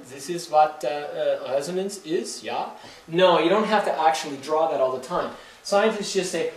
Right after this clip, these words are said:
"Man, we, we don't even wanna draw this, all these alternating bonds all the time. We don't even wanna do that. And we don't wanna draw the points on it either to indicate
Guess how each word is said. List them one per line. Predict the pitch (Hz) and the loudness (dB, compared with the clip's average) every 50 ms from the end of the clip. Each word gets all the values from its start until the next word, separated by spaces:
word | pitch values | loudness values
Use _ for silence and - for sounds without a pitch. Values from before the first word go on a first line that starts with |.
| - - - - | -12 -18 -14 -4
"Man, | 170 190 208 208 202 196 - 180 | 0 2 2 2 2 0 0 -2
we, | 196 240 247 240 - - 185 | -2 -2 -2 -2 -4 -4 0
we | 240 | 2
don't | 277 262 240 | 4 6 6
even | 233 190 190 175 175 | 4 4 2 0 0
wanna | 175 175 156 - - | -2 -2 -2 -2 -4
draw | - 135 143 160 175 160 135 - 113 113 - - - - - - - - - - - - _ - - - | -4 -6 2 6 6 8 8 6 4 2 0 -2 -6 -8 -14 -20 -20 -20 -20 -20 -20 -20 _ -20 -8 -4
this, | 165 175 170 165 - - - - - - _ _ _ _ _ _ _ - | -2 -2 -2 -2 -4 -10 -14 -16 -20 -20 _ _ _ _ _ _ _ 0
all | 165 175 190 202 | 2 4 4 4
these | 202 185 - - | 2 0 -4 -4
alternating | 156 156 170 190 - - 170 160 165 170 185 175 147 - | 0 0 2 2 0 -2 -4 -4 -2 -2 -2 -4 -4 -2
bonds | - 156 190 226 247 226 - 220 | 0 2 4 6 6 4 6 6
all | 185 - 233 247 | 6 6 6 4
the | 240 - | 0 -4
time. | - - 240 220 - - 208 254 | -6 -8 -8 -10 -10 -12 -10 -6
We | 185 | -2
don't | 214 220 220 226 | 2 2 4 4
even | 226 220 220 | 4 4 4
wanna | 226 226 226 214 | 4 4 4 4
do | - 233 226 | 2 2 4
that. | 202 226 - 294 - - - - - - - - - - - - | 6 6 6 6 4 2 -2 -6 -12 -20 -20 -20 -16 -14 -8 -6
And | 202 220 233 | -2 0 2
we | 254 | 4
don't | 262 254 262 | 6 6 6
wanna | 262 254 240 220 | 6 4 4 4
draw | 233 254 247 | 4 4 4
the | 233 220 | 4 2
points | - - 254 285 285 - - - - - - | 0 2 2 4 4 4 2 -4 -8 -4 0
on | 190 190 185 180 | 2 4 4 4
it | 180 185 | 2 0
either | 226 240 226 190 135 135 - - - - - - - - | -2 0 0 0 0 -2 -4 -6 -10 -14 -20 -20 -20 -4
to | - 190 196 190 | 4 6 6 8
indicate | 196 214 220 - - - 180 151 135 151 175 - - | 8 6 2 0 -4 -4 -2 -2 -2 -2 -2 -6 -10